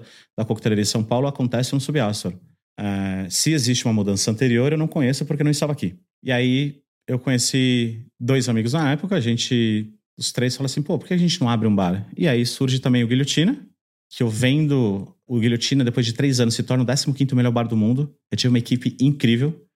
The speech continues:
É, quando eu falei pras pessoas que eu tava vindo, abrindo bar, eu não sei contratar ninguém, todos vieram porque eram bartenders que eu já vinha treinando quando eu passava férias no Brasil,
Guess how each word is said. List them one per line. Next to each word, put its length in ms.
É, 200
quando 280
eu 60
falei 340
pras 320
pessoas 840
que 80
eu 40
tava 200
vindo, 320
abrindo 320
bar, 380
eu 60
não 60
sei 120
contratar 380
ninguém, 240
todos 340
vieram 400
porque 240
eram 140
bartenders 400
que 40
eu 40
já 80
vinha 180
treinando 560
quando 200
eu 60
passava 380
férias 360
no 60
Brasil, 380